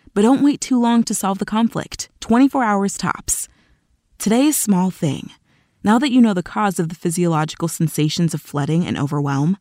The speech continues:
take the time to plan how you'll deal with these feelings the next time they arise. Awareness is the first step.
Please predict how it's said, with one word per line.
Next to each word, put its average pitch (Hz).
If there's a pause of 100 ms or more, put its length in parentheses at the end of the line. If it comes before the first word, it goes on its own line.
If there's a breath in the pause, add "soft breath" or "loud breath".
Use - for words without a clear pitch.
(360 soft breath)
take 226
the 247
time 214
to 208
plan 190
how 165
you'll 180
deal 175
with 170
these 170
feelings 180
the 170
next 165
time 160
they 151
arise. - (420 soft breath)
Awareness 302
is -
the 214
first 180
step. -